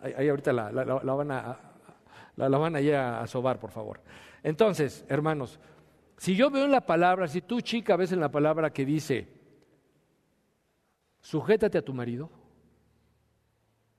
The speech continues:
¿hay alguna condición, hermanas, que no está? A ver, hermanas, mujeres verdaderas aquí presentes, ¿hay alguna condición que diga,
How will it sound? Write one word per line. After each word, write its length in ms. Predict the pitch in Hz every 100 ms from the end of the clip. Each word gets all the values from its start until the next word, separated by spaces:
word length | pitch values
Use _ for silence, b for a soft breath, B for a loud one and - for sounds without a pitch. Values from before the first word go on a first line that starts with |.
| _ _ _ _ _ _ _ _ _ _
¿hay 160 | - 269
alguna 340 | 254 202 220
condición, 640 | - 143 127 - 123 143 190
hermanas, 480 | - 131 131 147 180
que 80 | 143
no 60 | 117
está? 120 | 147
A 80 | 151
ver, 140 | 185
hermanas, 480 | 165 190 226 214 160
mujeres 380 | 180 175 233 180
verdaderas 560 | 165 156 160 180 151
aquí 180 | 131 160
presentes, 500 | 139 117 123 120 - B B B B
¿hay 200 | 247 285
alguna 340 | 254 247 262
condición 360 | - 190 175 202
que 80 | 185
diga, 240 | 170 160